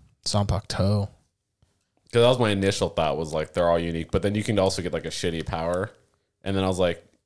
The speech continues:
Speaker 1: Even a shitty power, you still got a Zanpakuto. That's
Speaker 2: Yeah.
Speaker 1: fucking cool.
Speaker 2: But
Speaker 1: That's so fucking dope.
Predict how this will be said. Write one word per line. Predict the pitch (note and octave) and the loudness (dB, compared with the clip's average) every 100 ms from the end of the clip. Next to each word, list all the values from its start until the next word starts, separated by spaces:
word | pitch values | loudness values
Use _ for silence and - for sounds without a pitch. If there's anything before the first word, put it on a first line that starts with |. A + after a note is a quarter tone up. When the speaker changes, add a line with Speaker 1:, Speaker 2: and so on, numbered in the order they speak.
| - | -2
Speaker 1:
Even | A2+ G#2+ | -2 0
a | |
shitty | F#2+ A2 G2+ | -2 -2 0
power, | G2+ G2 | 2 0
you | F#2+ | 0
still | - G#2 | -2 0
got | G2 F#2+ | 0 0
a | |
Zanpakuto. | F#2 F#2+ G2+ F#2 - F#2 F#2 | 0 -2 0 -2 -2 -2 -2
That's | F#2+ | -2
Speaker 2:
Yeah. | F2 D#2+ | -2 -2
Speaker 1:
fucking | B1+ | -4
cool. | B1+ F#2 F#2+ - _ _ - - _ _ | -4 -2 -4 -10 _ _ -20 -20 _ _
Speaker 2:
But | G2 F2+ E2 | 0 2 2
Speaker 1:
That's | G#2 - | 0 0
so | - F2 | -4 -4
fucking | F#2+ - F2 | -4 -6 -6
dope. | F2 F2 | -4 -6